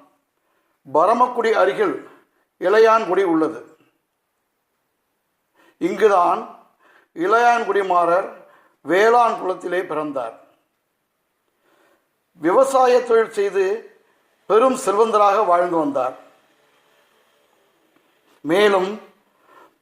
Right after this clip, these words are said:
மாறனாரும் அவரது மனைவியாரும் சிவபக்தியும்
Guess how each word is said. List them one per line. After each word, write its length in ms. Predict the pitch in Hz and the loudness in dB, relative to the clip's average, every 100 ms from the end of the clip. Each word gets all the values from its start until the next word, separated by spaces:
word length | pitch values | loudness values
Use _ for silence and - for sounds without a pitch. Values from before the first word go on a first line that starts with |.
| 139 | -4
மாறனாரும் 880 | 143 190 233 220 214 220 240 247 - _ _ - | 0 2 2 2 2 0 -4 -12 -20 _ _ -8
அவரது 340 | 170 196 185 | -2 -2 -2
மனைவியாரும் 920 | 180 165 208 220 202 175 170 190 190 - _ _ _ _ | -4 -2 -2 0 4 4 2 -4 -12 -20 _ _ _ _
சிவபக்தியும் 1000 | - 220 240 254 214 - 226 226 190 - | -10 -2 0 2 -2 -6 -12 -10 -10 -12